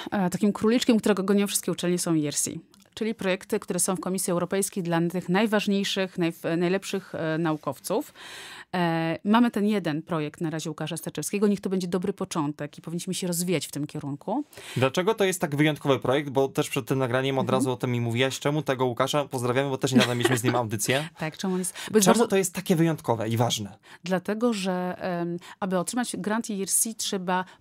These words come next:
Speaker 1: pokazać wyjątkowość swojego pomysłu na skalę światową de facto, europejską, światową, tak? To już jest bardzo wysoko oceniany projekt. Żeby przejść przez poszczególne thresholdy, to już jest naprawdę, em, zarówno umiejętność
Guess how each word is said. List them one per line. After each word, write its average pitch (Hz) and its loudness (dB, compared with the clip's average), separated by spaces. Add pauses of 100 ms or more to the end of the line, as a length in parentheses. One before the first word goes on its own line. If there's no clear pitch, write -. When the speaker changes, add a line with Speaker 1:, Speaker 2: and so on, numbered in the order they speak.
Speaker 1:
pokazać 196 -2 (180)
wyjątkowość 202 0
swojego 180 -4
pomysłu 185 -2
na 180 2
skalę 190 -2
światową 185 -4
de 156 -8
facto, - -12
europejską, 233 2
światową, 175 -2
tak? 175 -2 (240)
To 208 -2
już 202 0
jest 190 -4
bardzo 208 0
wysoko 202 -2
oceniany 175 0
projekt. 156 -6 (160)
Żeby 185 -4
przejść - -4
przez 180 -8
poszczególne 180 0
thresholdy, 185 -2
to 202 -4
już 196 -2
jest 202 -2
naprawdę, 202 0 (400)
em, 180 0 (240)
zarówno 240 6
umiejętność 208 -2